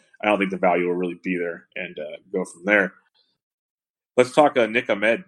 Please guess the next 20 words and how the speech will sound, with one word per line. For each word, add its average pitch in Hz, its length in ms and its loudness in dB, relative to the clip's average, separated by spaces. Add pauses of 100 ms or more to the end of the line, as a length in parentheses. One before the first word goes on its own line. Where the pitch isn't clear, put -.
(100)
in 104 180 -10
deeper 117 380 -6
leagues. 104 640 -6
He's 107 380 -12
been 107 240 -8
a 110 60 -6
nice 107 400 -10
little 127 200 -2
middle 110 300 -4
infield 104 380 -2
piece, 110 220 -6
especially - 320 -4
since, 95 180 -20
since 104 220 -8
the 113 100 -2
All-Star 98 280 -2
break, 98 240 -4
hitting 98 160 -8
three 104 220 -10
thirteen, 101 600 -10